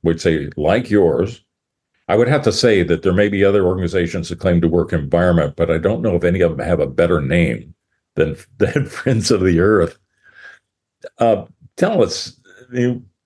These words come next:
how did Friends of the Earth get formed? And, and give us the broad picture. I mean, there must be more to explain than being the Friends of the Earth, which I think we can all aspire to. And I, when I hear this, I think that, you know what, the epidemic we have of loneliness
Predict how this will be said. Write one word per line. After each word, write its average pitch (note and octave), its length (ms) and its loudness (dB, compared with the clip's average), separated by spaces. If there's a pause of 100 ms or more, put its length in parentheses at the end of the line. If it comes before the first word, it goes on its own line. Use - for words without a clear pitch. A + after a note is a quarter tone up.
(160)
how C3+ 160 -2
did F#3 160 0
Friends C#3+ 260 0
of G#2 120 2
the A2 120 2
Earth A2+ 380 0
get F2 200 0
formed? G#2 540 0
And, D#2 260 -12
and F2 180 -4
give G2 100 -2
us A#2 100 -8
the F2+ 300 0
broad F#2+ 420 0
picture. D#2 360 -4
I D#2 40 -8
mean, E2+ 280 0 (500)
there F#2+ 100 2
must A#2 260 2
be A2+ 120 4
more G2+ 300 4
to A2+ 100 -2
explain A#2 560 0
than E2 140 0
being G2 220 -2
the E2+ 100 2
Friends G2 300 -2
of D#2 80 -6
the F2 100 2
Earth, G2+ 260 0
which E2 200 0
I E2+ 80 2
think F2+ 160 -2
we F2+ 100 -2
can E2+ 120 0
all F2+ 260 2
aspire F#2 480 0
to. F2 440 -6 (260)
And D#2+ 280 -4
I, F2 220 0 (420)
when A2+ 320 2
I G2 60 2
hear F3 280 4
this, F3 280 0
I F2 120 4
think F#2+ 280 0
that, E2+ 180 0
you A#2 60 2
know B2+ 120 4
what, C3+ 240 0 (480)
the G#2+ 180 2
epidemic C3+ 480 0
we G#2 100 2
have A2+ 180 0
of F2 120 -2
loneliness F2+ 960 -4